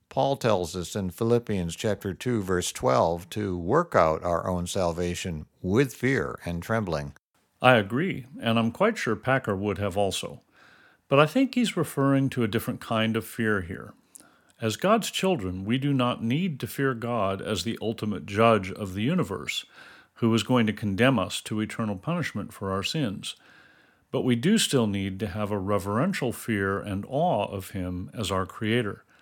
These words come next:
Speaker 2: And it goes along with this fact that when Christians endure hardship and suffering in this life, it is very different for us as God's adopted children than it is for the unbeliever.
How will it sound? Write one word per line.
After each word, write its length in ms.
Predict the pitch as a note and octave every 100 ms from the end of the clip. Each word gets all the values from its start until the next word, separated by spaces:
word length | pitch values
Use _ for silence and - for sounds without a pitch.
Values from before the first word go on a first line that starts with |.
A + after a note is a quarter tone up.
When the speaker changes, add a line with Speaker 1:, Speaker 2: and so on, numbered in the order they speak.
| _ _ _ _ _ _ -
Speaker 2:
And 100 | C#3
it 80 | C#3+
goes 240 | G#3+ A#3+
along 400 | G#3+ F3+ F3 F3+
with 140 | C#3 -
this 180 | G#2+ -
fact 480 | - F2+ F2+ - - - -
that 160 | A#2
when 200 | B2+ B2+
Christians 540 | - A3 A3 - G#3 C#3+
endure 360 | C3+ B2+ B2
hardship 580 | G#2+ A#2 B2+ C#3 E3+ G3 - -
and 180 | G2
suffering 480 | - B2+ A#2+ D#3 D#3
in 80 | D#3+
this 220 | D#3+ D#3
life, 400 | E3 F3 G#3 - _ - - - _ -
it 100 | B2+
is 140 | B2
very 340 | G#2 A#2 D3+ E3
different 400 | D3+ E3 D3+ D3
for 220 | C#3+ E3+
us 320 | G3 - -
as 180 | - A#2+
God's 320 | A2 A#2 A2
adopted 460 | A2+ A#2 A2+ A#2+ G#2+
children 640 | F#3+ A3+ E3+ G#2 - - A2
than 180 | G#2
it 100 | G#2+
is 160 | A2 A2+
for 160 | - A#2+
the 160 | A#2
unbeliever. 640 | G#2 G2 G#2+ B2 D3+ -